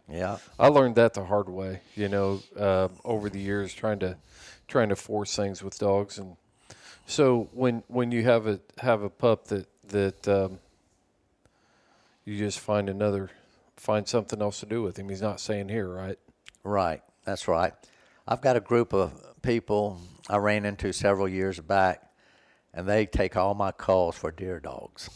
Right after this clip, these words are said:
Speaker 2: Mm-hmm.
Speaker 1: And, you know, it's good for me. It's good for them. You know, they become useful dogs in their deer packs. Just about every dog I've got's pretty trashy, so it doesn't take much to make 'em run a
Speaker 2: I
Speaker 1: deer.
Speaker 2: can, I can attest to that.
Speaker 1: Yes.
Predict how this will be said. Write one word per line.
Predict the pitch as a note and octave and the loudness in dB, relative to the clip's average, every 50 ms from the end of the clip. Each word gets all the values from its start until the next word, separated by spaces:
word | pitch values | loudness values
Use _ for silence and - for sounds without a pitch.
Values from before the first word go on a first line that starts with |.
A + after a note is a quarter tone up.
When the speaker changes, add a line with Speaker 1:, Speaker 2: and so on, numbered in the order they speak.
| - - - | -20 -16 -14
Speaker 2:
Mm-hmm. | A#2 G#2 G#2 B2+ C3 C3 _ - | -14 -12 -10 -10 -12 -12 _ -14
Speaker 1:
And, | - E2+ E2 D#2+ D#2+ E2 D#2+ D#2 D2+ - | -14 -12 -10 -8 -8 -8 -10 -12 -12 -10
you | F#2 G2 | -6 -2
know, | G2 F#2 F#2 G2 G2+ G2+ G#2 - _ _ _ _ _ _ _ _ _ _ _ _ _ _ _ _ _ _ _ _ _ _ - | 2 4 4 4 2 0 -6 -14 _ _ _ _ _ _ _ _ _ _ _ _ _ _ _ _ _ _ _ _ _ _ -6
it's | - F#2+ - | -6 -6 -4
good | - - B2 B2 A#2+ | 0 2 2 2 2
for | - A#2+ | 0 -4
me. | G#2+ A2+ A2+ A#2 C3 | -2 -2 -2 -2 -2
It's | - - - | -2 -4 -6
good | - G#2+ G#2 F#2+ | -6 -6 -6 -6
for | - - G2 | -6 -8 -8
them. | F2+ G2+ A2 G2 D#2+ D2 - - - _ - | -4 -4 -4 -4 -4 -8 -12 -16 -20 _ -10
You | F#2+ F#2+ | -8 -4
know, | F2+ F2+ F#2 F#2+ G2+ G#2+ G#2 - - - - D#2 | 0 2 2 2 2 0 -2 -6 -14 -18 -10 -4
they | F#2 G#2 | -2 -2
become | G#2 - - - G#2 G2 F#2+ | -2 -4 -4 -4 -4 -4 -2
useful | F#2+ G2 G#2 - - - G2 G2 | -4 -4 -4 -4 -4 -6 -6 -4
dogs | F2 F#2+ F#2 F#2+ G#2 G#2+ G#2 - G#2+ | -2 0 2 2 2 0 0 -4 -6
in | F#2+ F2+ F#2 | -6 -2 0
their | G2 F#2 F2+ | -2 -2 -2
deer | F2 G2+ G#2+ A2 G#2+ | 0 0 0 0 0
packs. | - - F2+ D#2+ - - | -2 -2 -4 -4 -4 -6
Just | - G2+ - | -8 -8 -6
about | - - F#2+ F#2+ E2+ - _ _ _ _ _ _ _ _ _ _ _ _ _ _ _ _ _ _ _ - | 0 2 2 2 2 -2 _ _ _ _ _ _ _ _ _ _ _ _ _ _ _ _ _ _ _ -2
every | - A2 A2+ G#2 A2+ | 0 0 0 0 0
dog | F#2+ A#2 A2 A2+ G#2 G#2+ | 4 6 6 6 6 4
I've | G2+ G2+ F#2+ | 2 2 2
got's | - A2 A2 - - - | 2 2 2 2 0 -4
pretty | - - F#2+ F#2 F2 | -2 -2 -2 -2 -2
trashy, | - - - G2 G2+ G#2 G#2 G2+ - - F2 D#2+ | -8 -4 -2 2 2 4 2 2 0 -4 -6 -4
so | - F2+ E2+ | -2 -2 -2
it | G2 F#2+ E2+ | -2 -2 -2
doesn't | F#2+ G2 E2+ | -4 -4 -4
take | E2+ G#2 F2+ E2+ D2 | -4 -6 -6 -4 -4
much | F#2 F#2+ E2+ - - | -4 -4 -4 -4 -6
to | - - G#2+ | -8 -6 -4
make | G#2 D#2+ - - | -4 -4 -2 -4
'em | A#2 F#2 | -4 0
run | F#2+ G2+ G2 G2 | 2 2 2 4
a | F#2 | 6
Speaker 2:
I | D3+ F#3+ | 6 8
Speaker 1:
deer. | G#3 A3 G#3 E3 - B2+ | 8 8 6 6 6 2
Speaker 2:
can, | - - | 0 2
I | - C3+ D3 | 4 4 4
can | - - D3+ | 4 2 0
attest | C3 A2+ - - B2 G#2+ G2+ - - | 0 0 2 4 4 4 4 2 -2
to | G#2+ G2 | -6 -2
that. | F#2 G2 F#2+ F#2 G2 | 0 2 2 4 4
Speaker 1:
Yes. | A2 G2 F#2 F#2+ - - | 4 4 2 2 0 -2